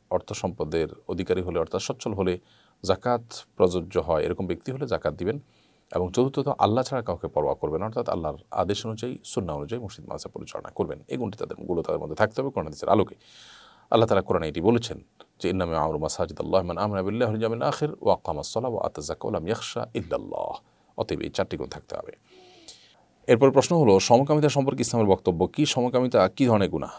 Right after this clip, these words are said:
আখিরাতে এর কি ধরনের শাস্তি হতে পারে? সমকামিতা ইসলামের দৃষ্টিতে সবচেয়ে জঘন্য অপরাধগুলোর একটি।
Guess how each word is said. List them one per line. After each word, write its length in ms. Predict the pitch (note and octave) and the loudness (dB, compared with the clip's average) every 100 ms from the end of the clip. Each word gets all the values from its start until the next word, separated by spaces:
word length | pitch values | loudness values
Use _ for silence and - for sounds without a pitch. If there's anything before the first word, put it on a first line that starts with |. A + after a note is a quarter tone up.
| - | -2
আখিরাতে 400 | G#2 A#2 A#2 - | 0 2 0 0
এর 300 | - F#2+ F2+ | 0 0 0
কি 200 | - A2+ | -2 -4
ধরনের 280 | F#2+ F#2+ F2+ | -2 -2 -2
শাস্তি 580 | - D#2+ - - D2+ D2 | -4 -6 -8 -8 -8 -6
হতে 220 | - D2 | -8 -2
পারে? 200 | - F#2 - - - - - _ _ | 4 2 2 -20 -20 -20 -20 _ _
সমকামিতা 720 | - C3+ D#3 F3 A#2+ E2 F#2 - - | 4 4 6 2 2 0 -2 -6 -8
ইসলামের 320 | - A#2+ B2+ | -2 -2 -2
দৃষ্টিতে 280 | A#2+ - A#2 | -2 -4 -2
সবচেয়ে 420 | - D3+ - A#2+ F#2 | -2 -2 -2 -6 -2
জঘন্য 840 | F#2+ F#2+ F2+ C#3 D3+ D3+ C#3+ C3 - | 2 2 4 2 2 0 0 0 -2
অপরাধগুলোর 800 | G2 F#2 F2+ G2+ F#2+ E2+ D2+ - | 0 4 6 6 4 -2 -4 -2
একটি। 320 | F#2 - - | -6 -6 -16